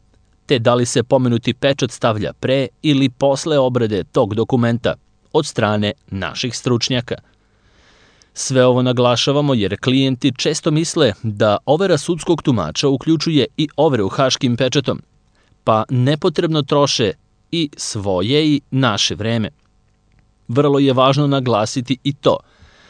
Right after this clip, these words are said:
da klijenti koji zahtevaju obradu dokumenata imaju obavezu da dostave originale na uvid,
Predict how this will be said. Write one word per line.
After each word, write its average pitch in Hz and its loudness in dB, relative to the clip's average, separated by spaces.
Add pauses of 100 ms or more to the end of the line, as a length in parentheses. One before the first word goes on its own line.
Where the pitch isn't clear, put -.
(300)
da 101 0
klijenti 170 -2
koji 165 2
zahtevaju 131 2
obradu 123 0
dokumenata 113 0 (100)
imaju 160 2
obavezu 151 2
da 127 4
dostave 117 2
originale 107 0
na 110 0
uvid, 120 0